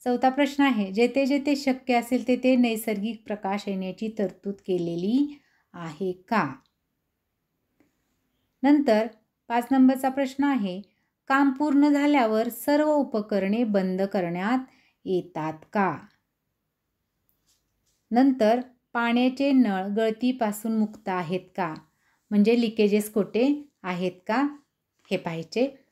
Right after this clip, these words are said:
आहेत. म्हणजे पहा, हे जी प्रश्नावली तयार केलेली आहे ती ऊर्जा लेखा परीक्षणाची पहिली पायरीवर आधारित आहे. पहिली जी पायरी आहे तिथे पहा, आपण पाहिलं पहिल्या पायरीमध्ये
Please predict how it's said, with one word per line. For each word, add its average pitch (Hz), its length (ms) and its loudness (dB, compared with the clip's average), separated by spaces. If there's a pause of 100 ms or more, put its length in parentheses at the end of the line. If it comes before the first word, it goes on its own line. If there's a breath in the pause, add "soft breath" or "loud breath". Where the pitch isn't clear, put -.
(100)
आहेत. 185 340 -2 (1080)
म्हणजे 202 300 4
पहा, 226 420 0 (680 loud breath)
हे 302 160 2
जी 320 160 0
प्रश्नावली 196 640 0
तयार 180 280 0
केलेली 180 320 -2
आहे 180 240 -2
ती 214 260 0
ऊर्जा 202 360 0
लेखा 196 280 -2
परीक्षणाची 208 680 -6
पहिली 277 460 2
पायरीवर 180 480 0
आधारित 156 460 -4
आहे. 165 300 -16 (720)
पहिली 220 300 4
जी 240 100 2
पायरी 226 340 2
आहे 220 240 0
तिथे 214 300 -2
पहा, 196 400 -2 (340 loud breath)
आपण 196 260 -2
पाहिलं 190 440 0 (360)
पहिल्या 190 280 0
पायरीमध्ये 180 720 0